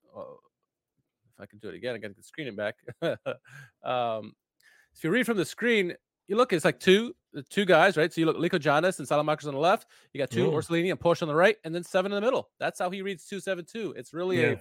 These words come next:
Speaker 1: four two three one. But, um, what he does is just he's able to adapt his teams,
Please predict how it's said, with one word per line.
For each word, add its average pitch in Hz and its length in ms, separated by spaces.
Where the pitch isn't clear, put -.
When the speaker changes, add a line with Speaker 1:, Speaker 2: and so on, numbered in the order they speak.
Speaker 1:
four 160 140
two 175 180
three 160 220
one. 214 340
But, 202 340
um, 175 300
what 180 160
he 190 80
does 190 380
is 160 80
just 160 160
he's 165 120
able 175 180
to 160 160
adapt 156 400
his 143 140
teams, 165 580